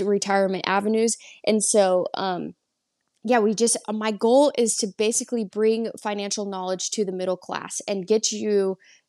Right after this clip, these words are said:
to set yourself up for success in the future. It's completely free, and I think it's very educational. It's something that we offer, and I absolutely love that we do. So,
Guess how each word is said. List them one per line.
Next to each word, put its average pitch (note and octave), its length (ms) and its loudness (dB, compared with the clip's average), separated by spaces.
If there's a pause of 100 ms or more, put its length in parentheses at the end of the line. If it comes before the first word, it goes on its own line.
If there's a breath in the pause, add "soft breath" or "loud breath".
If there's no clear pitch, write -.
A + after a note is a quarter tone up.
(120)
to G3 160 -2
set - 260 0
yourself G#3 380 -4
up G3 160 -6
for G3+ 80 -6
success G3 500 -4
in F#3+ 80 -8
the F3+ 80 -8
future. A#3+ 420 -2 (280 loud breath)
It's A3 120 -2
completely C#4+ 520 0
free, B3+ 520 2
and G3+ 380 2 (340)
I G#3+ 120 -2
think G#3 240 0
it's G3+ 140 2
very G3 300 0
educational. G#3 640 -2
It's A#3+ 140 -6
something G#3 260 -2
that G3 100 -2
we - 120 -4
offer, G#3 340 0
and G#3 140 0
I F#3+ 120 -4
absolutely G3 560 0
love F#3 220 -4
that G#3 100 -4
we G3 120 -2
do. F#3+ 260 0
So, G#3 320 -2